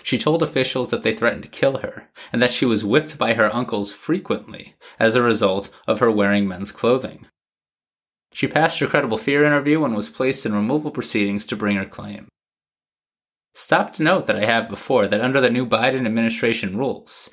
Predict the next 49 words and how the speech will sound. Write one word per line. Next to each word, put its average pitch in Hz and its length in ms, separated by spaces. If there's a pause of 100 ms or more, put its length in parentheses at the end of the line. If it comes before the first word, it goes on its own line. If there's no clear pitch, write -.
(160)
she - 160
may 135 200
have 139 220
actually 131 480
just 113 300
received 113 420
asylum 110 520
right 107 180
then 98 180
and 95 120
there, - 400 (400)
or 123 100
at 113 120
least 180 240
had 139 140
her 113 120
case 104 300
heard - 540 (220)
by 104 140
an 95 100
asylum 113 460
officer. - 560 (1120)
Back 117 260
then, 165 200
though, 104 140
of 101 100
course, 90 340
instead 101 300
of 92 80
just 95 180
doing 104 280
it, 110 200 (220)
D 127 160
H 120 120
S 131 200
would 117 80
initiate 117 480
removal 113 340
proceedings 131 500
for - 120
immigration 110 500
judges 98 360
to 101 100
do 135 240
it - 180 (140)
in 196 80
an 180 100
adversarial 123 720
system. - 600